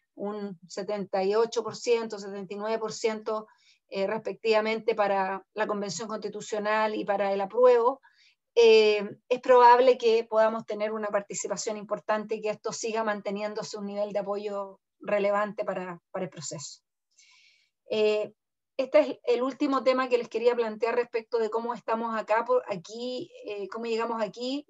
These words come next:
porque creo que esto va a ser dis-, importante para la discusión constitucional, eh, política, eh, sobre el diseño de, de, de ejes claves que tienen, que tienen,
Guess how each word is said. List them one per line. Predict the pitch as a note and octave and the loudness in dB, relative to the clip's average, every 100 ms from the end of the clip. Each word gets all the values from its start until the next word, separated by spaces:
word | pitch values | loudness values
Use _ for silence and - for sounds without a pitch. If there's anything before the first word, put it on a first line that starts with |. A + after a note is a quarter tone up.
| F#4 _ _ _ _ | _ _ _ _ _
porque | A3+ A3 G3 | -10 -8 0
creo | B3 | 2
que | C4 | 2
esto | B3 - B3+ | 0 -2 0
va | A#3+ | -2
a | |
ser | - A#3 | -2 -4
dis-, | A#3 - _ | -6 -14 _
importante | - A3 G#3+ - A3+ B3 C4+ | -12 -8 -8 -4 -4 -4 -4
para | C#4+ | -2
la | B3+ | 0
discusión | A#3 A3+ G#3+ A#3 | -2 -4 -12 -10
constitucional, | A#3 A#3+ A3+ G#3+ - G#3 G#3+ G#3+ A#3 - _ _ _ _ _ _ _ | -10 -10 -10 -12 -10 -6 -4 -4 -6 -12 _ _ _ _ _ _ _
eh, | G#3 G3+ F#3+ F#3 F3+ F3+ E3+ - | -4 -2 -2 -4 -6 -8 -10 -4
política, | A3 G#3 A#3 B3+ C#4 B3 C4 C4 C4 B3+ - - | -2 -2 -2 -4 -6 -2 2 4 4 2 -4 -6
eh, | G#3+ G#3 G#3 G#3 - - _ _ _ _ _ | -4 -4 -6 -8 -10 -14 _ _ _ _ _
sobre | - - A#3+ A#3+ | -6 0 4 4
el | A#3 | 2
diseño | G#3 - C4+ C4+ C#4 | -4 -2 0 0 0
de, | B3+ A#3+ | 2 2
de, | - G#3+ G#3+ - | 0 -6 -8 -8
de | G3+ G3+ G3+ A#3 | -12 -10 -4 -4
ejes | A3 B3 - | -2 -8 -4
claves | - A#3+ B4+ B3+ | 4 6 6 2
que | - | -6
tienen, | G#3+ A#3 A#3+ A3+ D4 - - | -6 -4 -6 -12 -18 -20 -16
que | G3+ | -12
tienen, | G#3+ A3 A#3 A#3 A3+ | -8 -6 -6 -8 -10